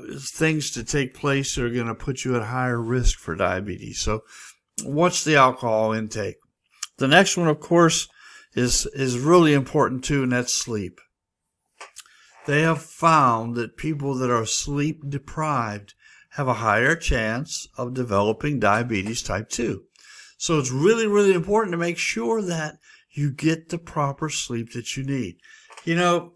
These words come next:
I, I'm sixty-seven now, and, uh, y-, you know, I may not be quite as rambunctious about my career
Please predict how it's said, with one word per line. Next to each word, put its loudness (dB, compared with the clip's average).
I, -2
I'm 4
sixty-seven 2
now, -4
and, 2
uh, 2
y-, -16
you -12
know, -12
I 0
may 0
not 0
be -2
quite 2
as 2
rambunctious 4
about 2
my 0
career 0